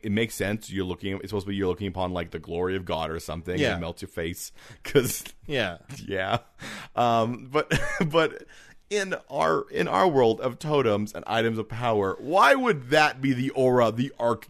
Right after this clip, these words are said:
Speaker 1: gets?
Speaker 2: Uh, I guess that's right. I mean, I guess it depends on what the belief is, right? Uh, like, i-, is it a vengeful god?
Speaker 1: Well, I mean, it's the Old Testament, so yes.
Speaker 2: Yes, so then
Speaker 1: Yes,
Speaker 2: that
Speaker 1: it
Speaker 2: makes
Speaker 1: is.
Speaker 2: complete sense, Kevin.
Speaker 1: If you get too close to it, you just become a pillar of salt.
Speaker 2: Yeah.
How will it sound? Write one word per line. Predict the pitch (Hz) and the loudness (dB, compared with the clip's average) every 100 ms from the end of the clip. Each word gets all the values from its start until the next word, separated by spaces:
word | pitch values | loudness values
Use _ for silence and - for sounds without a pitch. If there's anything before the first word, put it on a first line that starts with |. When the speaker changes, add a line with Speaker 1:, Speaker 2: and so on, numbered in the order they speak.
| 110 | -4
Speaker 1:
gets? | 104 95 - - - - _ - _ - - | 0 0 0 -6 -8 -10 _ -20 _ -18 -6
Speaker 2:
Uh, | 127 143 147 160 | 0 2 2 0
I | |
guess | 156 214 - | -2 -2 0
that's | 170 - | -2 -2
right. | 113 104 107 120 _ _ _ _ _ _ - | -2 0 0 -2 _ _ _ _ _ _ -4
I | |
mean, | 156 160 | 0 0
I | 147 143 | 2 4
guess | 175 196 | 2 0
it | - 123 | -4 -6
depends | 135 143 139 | -6 -4 -2
on | 143 | -2
what | 135 127 | -2 -2
the | 127 | -4
belief | 113 113 143 | -4 -4 -6
is, | 95 - | -8 -4
right? | 107 - - 123 | -4 -6 -12 -10
Uh, | 113 113 - 120 113 107 127 | -10 -12 -6 -2 0 -2 0
like, | 123 110 - 127 | 0 0 -4 -14
i-, | 117 | -10
is | 127 120 131 | -4 -2 -2
it | 113 | -2
a | |
vengeful | 98 101 117 117 147 | -4 -4 -4 -2 0
god? | 160 160 160 220 208 _ _ _ _ _ - | 2 4 4 2 -4 _ _ _ _ _ -2
Speaker 1:
Well, | 139 143 - | 2 2 0
I | 147 | 0
mean, | 151 151 | 2 2
it's | 120 | 0
the | |
Old | 151 160 | 2 2
Testament, | - 156 - 120 95 - - | 2 0 0 -2 -2 -6 -4
so | - | 0
yes. | 120 123 147 135 | 4 6 6 8
Speaker 2:
Yes, | 202 160 - | 8 8 4
so | - - 160 | -2 4 6
then | 151 | 10
Speaker 1:
Yes, | 151 | 10
Speaker 2:
that | - | 10
Speaker 1:
it | 147 | 10
Speaker 2:
makes | - 139 | 10 10
Speaker 1:
is. | |
Speaker 2:
complete | - 175 180 185 | 4 2 2 2
sense, | - 190 220 - | 4 4 4 2
Kevin. | - 98 98 143 | -2 0 0 2
Speaker 1:
If | 131 151 | 6 6
you | 156 | 6
get | 165 | 2
too | 165 156 | 2 0
close | 156 160 | 4 4
to | 165 | 4
it, | 139 | 2
you | |
just | 135 | 0
become | 143 143 | 0 0
a | 117 | 2
pillar | - 143 139 | 4 6 6
of | 120 | 4
salt. | - - 139 120 - | 0 2 4 4 0
Speaker 2:
Yeah. | 156 180 180 120 | 0 6 8 6